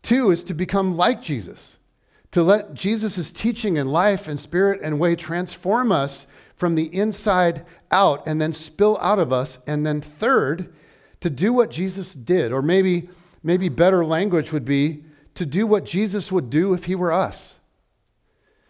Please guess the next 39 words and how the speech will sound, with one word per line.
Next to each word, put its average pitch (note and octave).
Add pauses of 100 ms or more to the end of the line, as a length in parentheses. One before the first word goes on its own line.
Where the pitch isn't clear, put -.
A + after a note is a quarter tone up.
(160)
So, G3
like, G3
if G3+
you C4
were D4
a B3
first A#3+
century G#3+
apprentice D#3+
under G3
a -
rabbi, C3
if -
you F#3+
were A3+
a A3+
disciple, C#3 (400)
you G3
were A3+
literally A#3
training E3
to A3
become F#3+
a F3
rabbi D3
one C#3
day B2+
yourself. B2
That E3+
was D3+
the D3+
whole E3+
goal. A3 (440)
You A3+
looked B3
forward A#3
to A#3+
a A3+
day E3